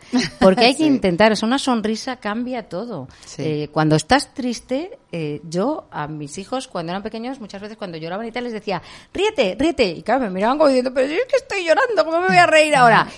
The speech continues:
Speaker 2: Y en-, y cua-, y les hacía reír, y cuando se rían, se te acaba el lloro, se te acaba la pena.
Speaker 1: ¿Qué
Speaker 2: Entonces,
Speaker 1: tal?
Speaker 2: hay que intentar reírse.
Speaker 1: Sí, y no
Speaker 2: Entonces
Speaker 1: tomarse las cosas también tan en
Speaker 2: Ajá.
Speaker 1: serio, ¿no? No tomarse a
Speaker 2: No.
Speaker 1: uno tan en serio.
Speaker 2: Total,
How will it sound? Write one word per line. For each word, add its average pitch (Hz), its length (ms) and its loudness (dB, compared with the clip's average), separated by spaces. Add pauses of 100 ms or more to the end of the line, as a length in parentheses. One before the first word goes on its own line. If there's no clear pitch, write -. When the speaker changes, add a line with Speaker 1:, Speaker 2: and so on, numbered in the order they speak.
Speaker 2:
Y 233 100 0
en-, 220 140 -2
y 208 120 -12
cua-, 185 260 -2
y 185 60 -6
les 165 180 -6
hacía 233 300 -6
reír, 320 340 -6
y - 20 -10
cuando 196 220 -6
se 185 140 -6
rían, 247 320 -6
se - 260 -8
te 320 160 -8
acaba 381 400 -4
el 330 80 -4
lloro, 440 400 0
se 262 140 -6
te - 80 -4
acaba 269 240 -4
la 294 200 -8
pena. 269 400 -6 (320)
Speaker 1:
¿Qué - 120 -8
Speaker 2:
Entonces, 170 240 -2
Speaker 1:
tal? 123 100 -4
Speaker 2:
hay 220 140 2
que 349 160 -4
intentar 180 880 -4 (120)
reírse. 160 760 -8
Speaker 1:
Sí, 160 340 -2
y 120 40 -4
no - 80 -6
Speaker 2:
Entonces 202 280 6
Speaker 1:
tomarse 220 340 6
las 202 120 6
cosas 180 280 0
también 165 460 -2
tan 170 180 -2
en 151 120 -2
Speaker 2:
Ajá. - 80 -8
Speaker 1:
serio, 190 400 4
¿no? 156 200 0
No 185 140 -2
tomarse 214 380 4
a - 20 8
Speaker 2:
No. 240 80 8
Speaker 1:
uno 254 240 6
tan 151 160 0
en 139 80 0
serio. 127 400 -2
Speaker 2:
Total, 127 480 -4